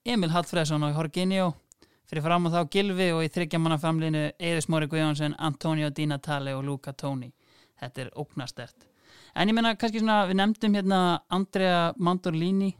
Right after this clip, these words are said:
áðan og Igor Tudor. Annar maður sem að ég kannski velta fyrir mér, hérna, fyrir kollega mín á viftunni, þú varst með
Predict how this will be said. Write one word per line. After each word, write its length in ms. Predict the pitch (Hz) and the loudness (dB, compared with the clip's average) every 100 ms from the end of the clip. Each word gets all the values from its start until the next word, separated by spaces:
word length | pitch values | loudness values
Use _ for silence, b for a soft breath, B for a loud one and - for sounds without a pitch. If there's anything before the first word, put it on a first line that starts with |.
| - | -6
áðan 380 | 170 180 185 170 _ - | -2 0 0 -4 _ -6
og 200 | 151 156 | 0 2
Igor 200 | 165 170 | 2 0
Tudor. 520 | 151 - 220 - 208 - B B B B | -4 -6 -6 -4 -6 -6 B B B B
Annar 200 | 160 196 | 0 2
maður 300 | 202 208 208 | 2 2 2
sem 100 | 196 | 0
að 120 | 196 196 | -2 -2
ég 160 | 202 | -4
kannski 240 | 208 - 202 | -6 -6 -6
velta 200 | 202 196 | -4 -4
fyrir 200 | 208 208 | -2 0
mér, 180 | 202 | -2
hérna, 380 | 190 196 190 190 190 185 - _ B B B | -2 -4 -2 0 0 -2 -8 _ B B B
fyrir 220 | - 175 | -6 -4
kollega 360 | - 190 190 196 | -2 -2 -2 -2
mín 140 | 190 | 0
á 60 | 185 | 0
viftunni, 460 | 196 - 202 196 | -4 -4 -4 -2
þú 80 | 170 | -2
varst 160 | 156 151 | -2 0
með 320 | 156 160 156 | 2 2 0